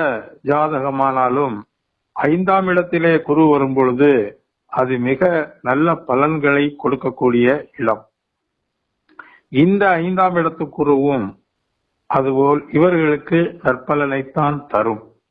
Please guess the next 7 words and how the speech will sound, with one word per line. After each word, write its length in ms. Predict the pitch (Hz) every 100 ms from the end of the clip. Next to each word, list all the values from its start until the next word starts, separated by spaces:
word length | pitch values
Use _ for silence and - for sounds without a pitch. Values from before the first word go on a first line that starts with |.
| _ _ _ _ _ _ _ _ _
தற்போது 440 | 139 139 - 180 196
ஐந்தாம் 460 | 160 160 180 196 190
இடத்திலே 440 | 175 175 170 165 160
உள்ள 240 | 156 147 139
குருவானவர் 840 | 120 143 151 139 123 117 127 104 95 _ _ _ _ _ _ _ -
இவர்களுக்கு 760 | 147 165 143 135 123 - 135 110 101 - _ _ _ -
குருவின் 520 | 165 208 208 196